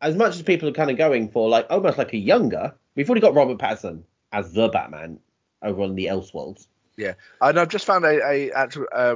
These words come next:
Speaker 2: not, <coughs> a nice description of what are Elseworlds, and I think
Speaker 1: Yes.
Speaker 2: it, it sums up really nice. It just says it's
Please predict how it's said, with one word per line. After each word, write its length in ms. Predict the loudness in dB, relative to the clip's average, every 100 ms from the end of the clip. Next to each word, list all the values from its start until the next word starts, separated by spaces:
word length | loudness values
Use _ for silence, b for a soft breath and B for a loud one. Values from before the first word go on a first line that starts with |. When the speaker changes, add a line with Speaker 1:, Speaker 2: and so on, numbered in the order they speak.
| -4
Speaker 2:
not, 360 | 0 0 2
<coughs> 360 | -2 -2 _ -8
a 40 |
nice 220 | -2 -2 -2
description 480 | -6 -6 -6 -6
of 360 | -2 -2 -2 -10 _ _ _ _ -20 0
what 280 | 2 2 -2 4
are 200 | 4 4
Elseworlds, 840 | 2 -4 -6 -4 -6 -8 -12 -8
and 120 | -6 -2
I 80 |
think 160 | -4 -2
Speaker 1:
Yes. 100 | -6
Speaker 2:
it, 80 | -6 _ -8
it 240 | -8 -8 _ _ _ -8
sums 220 | -6 -2
up 120 | -2
really 160 | -2 -4
nice. 180 | -6 -8
It 140 | -6
just 160 | -4 2
says 260 | 2 0 B B B B B
it's 280 | -8 -8